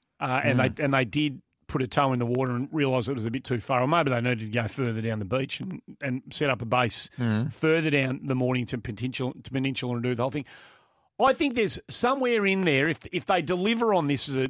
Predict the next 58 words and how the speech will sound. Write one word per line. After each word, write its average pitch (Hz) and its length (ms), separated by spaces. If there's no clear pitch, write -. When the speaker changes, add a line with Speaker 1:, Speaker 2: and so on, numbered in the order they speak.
Speaker 1:
as 131 180
a 131 60
Speaker 2:
Mm. 117 80
Speaker 1:
commitment, 127 560
I 180 160
think 202 260
you 170 80
can 165 180
turn 156 260
this 139 180
into 135 160
something. 190 260
Speaker 2:
I, 226 40
Speaker 1:
I 254 40
don't 202 140
know 196 120
what 180 260
it 220 100
looks 117 180
Speaker 2:
Mm. 185 60
Speaker 1:
like 175 120
down 160 200
the 147 60
track, 185 380
but 165 100
I 185 40
think 214 200
you 254 80
can 202 180
turn 185 240
this 160 160
into 165 160
something. - 320
Speaker 2:
To 196 120
me, 240 280
the 202 140
sell 160 360
is, 131 220
and 127 120
this 160 160
is 190 160
where 160 420
you, 135 280
you, 131 240
you 131 180
run 160 240
the 190 100
risk 156 420
of 127 400
cultivating 165 720
talent 143 360
that 127 100
might 135 240
be 123 60
picked 117 280
up 113 140
to 107 180
others, 87 320